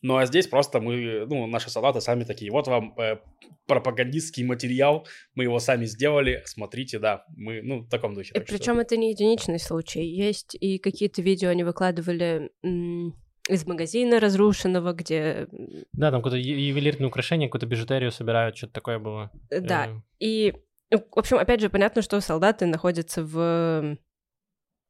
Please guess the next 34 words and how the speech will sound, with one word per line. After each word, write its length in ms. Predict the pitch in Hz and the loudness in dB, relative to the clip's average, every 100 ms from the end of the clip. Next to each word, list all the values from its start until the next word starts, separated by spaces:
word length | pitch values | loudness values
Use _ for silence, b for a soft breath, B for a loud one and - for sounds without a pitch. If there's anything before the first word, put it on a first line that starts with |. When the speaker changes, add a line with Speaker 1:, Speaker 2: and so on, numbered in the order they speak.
| _ _ _ | _ _ _
Speaker 2:
ну, 140 | 196 180 - | 0 0 2
тяжело, 420 | 208 202 175 - | 0 2 0 0
тяжело 280 | - 196 196 | 0 4 4
быть 160 | 185 120 | 4 2
Speaker 3:
Мгм. 20 | |
Speaker 2:
на 60 | 185 | 2
фронте, 320 | 185 175 165 | 4 2 2
тяжело, 260 | - 180 170 | -2 2 2
особенно 260 | 165 175 | 2 0
если 160 | 175 185 | 0 -2
ты, 280 | 180 165 156 | -4 -4 -6
м, 360 | 165 147 127 - | -8 -8 -10 -14
большинство 440 | 208 175 190 185 208 | -12 -6 -4 0 2
из 80 | |
них 120 | 190 196 | 2 0
не 100 | 208 | -2
профессиональные 680 | 196 190 190 180 185 185 | -2 -12 -8 -6 -4 -4
солдаты, 460 | 180 180 170 180 - | -4 -4 -4 -4 -6
это 140 | 165 | -14
длится 300 | 170 180 - | -8 -8 -6
уже 120 | 180 180 | -4 0
много 240 | 180 180 | 0 2
месяцев. 440 | 175 170 190 - - B B B B B B _ | 2 0 -2 -14 -16 B B B B B B _
И, 440 | - 185 185 180 - | -2 0 0 -2 -2
м, 240 | 202 131 147 | -4 -4 -2
но 60 | 190 | 0
вместе 340 | 190 202 196 | 0 0 -2
с 80 | - | -2
тем, 380 | 214 214 202 - _ _ _ - B B B - - - _ b b b b _ _ _ _ _ - | 2 2 2 -4 _ _ _ -10 B B B -8 -8 -14 _ b b b b _ _ _ _ _ 0
в 40 | 226 | 2
общем, 220 | 220 240 | 4 2
как 160 | 202 | -2
будто 220 | 202 269 220 | 0 0 4
бы 260 | 208 180 | 4 4